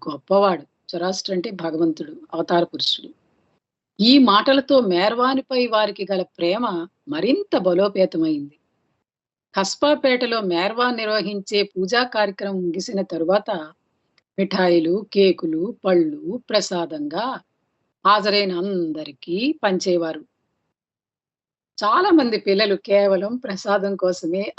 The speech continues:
ఆ కార్యక్రమానికి ముందుగానే వచ్చి కూర్చునేవారు. క్రమంగా ఆ చిన్న మందిరానికి వచ్చే వారి సంఖ్య పెరిగింది. అలా వచ్చిన వారిలో కొంతమంది తమ జీవితాంతం మేర్వానుతో అనుబంధం కొనసాగించారు.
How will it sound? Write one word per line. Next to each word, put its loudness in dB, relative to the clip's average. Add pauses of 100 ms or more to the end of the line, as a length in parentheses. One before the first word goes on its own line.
ఆ 2
కార్యక్రమానికి 0
ముందుగానే 2
వచ్చి 2
కూర్చునేవారు. 0 (920)
క్రమంగా 6
ఆ -2 (140)
చిన్న -2
మందిరానికి 0
వచ్చే 2
వారి 0
సంఖ్య -2
పెరిగింది. 2 (540)
అలా 2
వచ్చిన -4
వారిలో 2 (340)
కొంతమంది 0
తమ 0
జీవితాంతం 2
మేర్వానుతో 0
అనుబంధం 0
కొనసాగించారు. 0